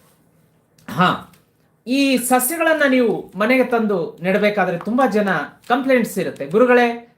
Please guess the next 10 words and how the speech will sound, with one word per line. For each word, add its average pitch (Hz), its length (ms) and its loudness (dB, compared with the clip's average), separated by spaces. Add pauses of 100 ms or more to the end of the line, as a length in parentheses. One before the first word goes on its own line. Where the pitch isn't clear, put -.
ನಾವು 214 240 0
ಸಿಟಿಯಲ್ಲಿ 240 540 0
ಇರ್ತೀವಿ, 190 420 -4
ಮನೆ 185 240 -2
ಮುಂದೆ 226 280 -2
ನಮಗೆ 208 280 -2
ಗಾರ್ಡನ್ 190 380 0
ಮಾಡೋದಕ್ಕೆ 180 340 -2
ಜಾಗ 160 240 -2
ಇಲ್ಲ, 143 260 -4